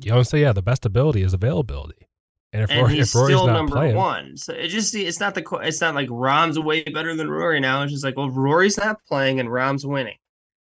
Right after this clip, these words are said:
Speaker 2: So when that happens, you need to adjust your rankings. Stop. It's, they move at, like, a glacial pace, or they're just handing out points completely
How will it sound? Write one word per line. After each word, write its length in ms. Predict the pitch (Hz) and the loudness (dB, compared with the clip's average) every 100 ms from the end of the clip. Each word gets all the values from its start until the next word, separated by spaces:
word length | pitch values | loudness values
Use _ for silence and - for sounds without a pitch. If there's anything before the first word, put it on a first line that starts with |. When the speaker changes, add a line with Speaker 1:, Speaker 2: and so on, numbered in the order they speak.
| _ _ | _ _
Speaker 2:
So 220 | - 135 120 | -4 -2 -2
when 160 | 123 | -2
that 180 | 127 143 | 0 0
happens, 800 | 151 156 147 - 117 110 - - | 2 0 0 -6 -10 -8 -10 -10
you 100 | - | -4
need 140 | 131 139 | -2 0
to 100 | 139 | -2
adjust 640 | 127 120 127 131 131 - | -4 -6 -2 -2 -2 -6
your 220 | 123 123 117 | -10 -8 -4
rankings. 640 | 123 139 - - - - _ _ | -2 -2 -6 -20 -18 -18 _ _
Stop. 360 | - 147 139 139 113 - | -6 0 0 -2 -16 -14
It's, 500 | 90 101 92 113 147 | -10 -8 -6 -6 -6
they 160 | 143 135 | -6 -4
move 540 | 131 131 151 185 180 | -4 -2 2 4 4
at, 140 | 135 | 2
like, 100 | 120 | 0
a 80 | 120 | -8
glacial 760 | 117 123 127 135 147 165 - 117 | -6 -4 0 0 0 -2 -6 -10
pace, 680 | - 147 131 113 - - - _ _ _ _ - | -6 -4 -2 -4 -6 -6 -8 _ _ _ _ 0
or 680 | 175 190 156 135 127 123 123 | 6 6 8 6 4 0 0
they're 160 | 135 | 0
just 240 | 131 131 156 | 0 -4 -2
handing 300 | 151 139 131 | -2 0 -2
out 300 | 113 110 - _ _ _ _ | -4 -6 -12 _ _ _ _
points 500 | 147 127 113 117 107 | -4 -4 -4 -8 -10
completely 600 | - 123 139 110 110 113 | -12 -6 -6 -4 -8 -10